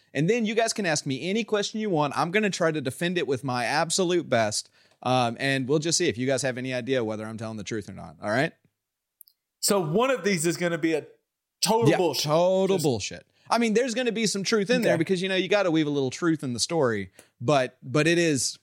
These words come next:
Speaker 2: Every lie's got a little
Speaker 1: you
Speaker 2: bit
Speaker 1: got
Speaker 2: of truth
Speaker 1: to.
Speaker 2: in it,
Speaker 1: I mean,
Speaker 2: right?
Speaker 1: what do you
Speaker 2: Isn't
Speaker 1: think?
Speaker 2: that
Speaker 1: I'm
Speaker 2: what they
Speaker 1: just gonna
Speaker 2: say?
Speaker 1: make up everything? I can't, like, anyway.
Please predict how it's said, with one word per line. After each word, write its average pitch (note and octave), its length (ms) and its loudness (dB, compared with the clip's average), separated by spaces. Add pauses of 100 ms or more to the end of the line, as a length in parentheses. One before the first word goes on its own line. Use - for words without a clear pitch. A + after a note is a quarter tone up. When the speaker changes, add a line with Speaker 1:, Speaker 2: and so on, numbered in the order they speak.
Speaker 2:
Every B3+ 220 2
lie's G#3+ 280 2
got F3 140 2
a D#3 40 2
little D#3+ 160 4
Speaker 1:
you D#3+ 60 2
Speaker 2:
bit B2 80 0
Speaker 1:
got E3 140 6
Speaker 2:
of F3+ 80 6
truth A3 100 -2
Speaker 1:
to. C3 80 -4
Speaker 2:
in B2 40 -4
it, C#3 40 -4
Speaker 1:
I E3 60 -2
mean, F3+ 100 2
Speaker 2:
right? F#3 60 4
Speaker 1:
what G#3 60 6
do F#3 60 4
you F3 40 2
Speaker 2:
Isn't E3 80 0
Speaker 1:
think? G#3+ 100 0
Speaker 2:
that G3 40 0
Speaker 1:
I'm F3+ 80 -2
Speaker 2:
what E3 40 -2
they D3+ 40 -2
Speaker 1:
just C#3+ 140 -4
gonna B2+ 100 -2
Speaker 2:
say? A#2 40 -4
Speaker 1:
make B2+ 180 -4
up B2+ 120 -4
everything? C#3 360 -6
I C3 60 -4
can't, C3+ 260 -8
like, A#2 240 -4 (380)
anyway. D3+ 400 4